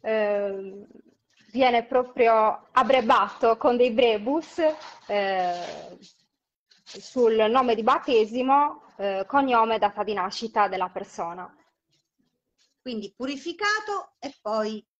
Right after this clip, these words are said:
Speaker 2: caricato, sempre
Speaker 1: Sì.
Speaker 2: con dei brebus particolari.
Speaker 1: Proprio mentre lo si costruisce, me-, mentre lo si, mentre lo si assembla.
Speaker 2: E tu ne hai uno addosso anche?
Speaker 1: Sì, questo è il mio.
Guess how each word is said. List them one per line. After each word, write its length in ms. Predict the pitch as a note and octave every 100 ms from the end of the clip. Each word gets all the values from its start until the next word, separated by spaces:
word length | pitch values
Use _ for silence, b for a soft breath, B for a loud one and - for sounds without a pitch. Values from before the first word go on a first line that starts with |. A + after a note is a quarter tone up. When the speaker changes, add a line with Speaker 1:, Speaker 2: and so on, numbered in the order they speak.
| _
Speaker 2:
caricato, 720 | A#3+ A#3 A3+ G3 F3+ F#3 C#4
sempre 360 | C#4+ D4 C#4+ D4+
Speaker 1:
Sì. 60 |
Speaker 2:
con 120 | B3
dei 180 | A#3+ A#3
brebus 440 | - G3+ G#3 G#3+ - -
particolari. 540 | F#3+ - - - F3
Speaker 1:
Proprio 280 | D4+ D4+ D4
mentre 460 | C4+ D4 D4 D4+ B3+
lo 120 | B3
si 300 | B3 C4+ A#3+
costruisce, 720 | A#3+ C4 - B3+ G#3+ G#3 - F#3+
me-, 180 | A#3 C4
mentre 380 | B3+ C#4+ C#4+ A#3+
lo 100 | A3+
si, 840 | - A#3 A3 G#3+ G#3 G#3+ G3+ A3 G#3+
mentre 300 | A#3+ B3+ G#3+
lo 60 |
si 140 | G#3 G#3
assembla. 540 | - C4+ F#3+ F#3 - _ _ _ _ _ _ _ _ _ _
Speaker 2:
E 180 | A#3 A#3
tu 140 | F#4
ne 160 | F#4+ D4+
hai 160 | B3+
uno 180 | C4+ C4
addosso 520 | A#3 A#3 C4 E4 -
anche? 580 | G3+ A3 C#4 - G#3 G3 _
Speaker 1:
Sì, 380 | _ - A3
questo 360 | - A#3 A#3+ G#3
è 60 | F#3+
il 100 | G3+
mio. 500 | G3+ A3+ G3+ -